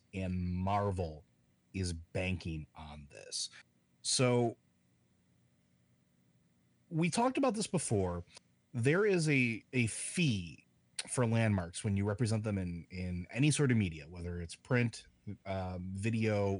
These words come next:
or games, whatever. The list of actual landmarks that they have in this game so far is still being compiled. Insomniac Games hasn't released a complete list,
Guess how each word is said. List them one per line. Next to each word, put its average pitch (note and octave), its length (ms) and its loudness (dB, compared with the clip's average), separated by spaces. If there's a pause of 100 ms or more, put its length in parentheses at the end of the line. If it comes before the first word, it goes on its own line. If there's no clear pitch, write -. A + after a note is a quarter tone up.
(120)
or F#2 380 -4 (240)
games, G2 400 -2
whatever. F2 340 -8 (1800)
The B2+ 160 4
list E3+ 640 4 (120)
of A3 120 4 (160)
actual F3+ 680 2
landmarks A2+ 1040 2 (300)
that G2+ 160 0
they C3+ 160 4
have D#3 500 2
in C#3 320 4
this C#3 220 2
game A#2+ 300 0
so A2 220 0
far G2+ 500 0
is B2+ 180 4
still A#2+ 1000 2 (200)
being G2 320 0
compiled. F2+ 560 -2 (1080)
Insomniac B2 480 4
Games C3+ 240 4
hasn't G#2 300 2
released A#2+ 520 2
a B2+ 40 -6
complete G2 380 0
list, D#2+ 420 -8